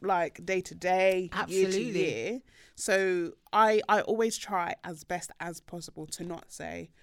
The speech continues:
Speaker 1: "I am straight," or, "I am bi," or whatever. I'm just like, "I like this right now."
Speaker 2: Uh-huh.
Speaker 1: And it might change, but at the minute,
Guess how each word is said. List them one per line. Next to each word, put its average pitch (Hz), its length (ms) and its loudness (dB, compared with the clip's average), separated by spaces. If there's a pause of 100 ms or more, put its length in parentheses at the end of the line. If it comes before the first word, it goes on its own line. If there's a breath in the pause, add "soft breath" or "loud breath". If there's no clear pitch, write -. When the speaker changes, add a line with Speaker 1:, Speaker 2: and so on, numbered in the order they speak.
(340 soft breath)
Speaker 1:
"I 208 340 2
am 165 480 -4
straight," - 520 -8
or, 175 280 -4
"I 175 260 0
am 160 320 -10
bi," 147 380 -4
or 143 180 -8 (240)
whatever. 170 680 -2
I'm 180 180 -4
just 165 180 -12
like, 151 340 -6 (480 soft breath)
"I 214 200 8
like 196 440 4
this 196 280 2
right 165 300 -2
now." 110 360 -8
Speaker 2:
Uh-huh. 208 320 -4 (760)
Speaker 1:
And 175 100 -4
it 147 80 -6
might 175 140 -8
change, 226 480 -2
but 165 160 0 (100)
at 220 240 0
the 226 80 0
minute, 226 380 -2